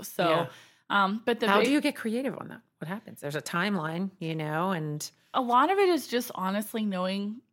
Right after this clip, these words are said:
Speaker 1: the guideline, like, knowing what
Speaker 2: Okay.
Speaker 1: you can and can't do,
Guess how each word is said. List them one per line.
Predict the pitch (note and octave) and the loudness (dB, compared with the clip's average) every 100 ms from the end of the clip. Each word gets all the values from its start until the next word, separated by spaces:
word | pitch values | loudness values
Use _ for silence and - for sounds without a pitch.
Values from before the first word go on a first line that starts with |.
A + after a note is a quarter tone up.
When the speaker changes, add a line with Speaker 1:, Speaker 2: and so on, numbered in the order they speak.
| _ - | _ -4
Speaker 1:
the | F#3 | -2
guideline, | E3+ G3 G#3 F3 - F#3 | 0 -2 -2 -6 -8 -6
like, | G3 G3 G3 | -4 -4 -2
knowing | G3+ F#3 A3 | 0 2 2
what | A3+ | 0
Speaker 2:
Okay. | F#3 | -2
Speaker 1:
you | G#3 | -4
can | G#3 G3+ F#3 | -4 -4 -4
and | F#3+ | -4
can't | - F#3 - | -4 -4 -4
do, | E3+ D#3+ E3 | -2 0 0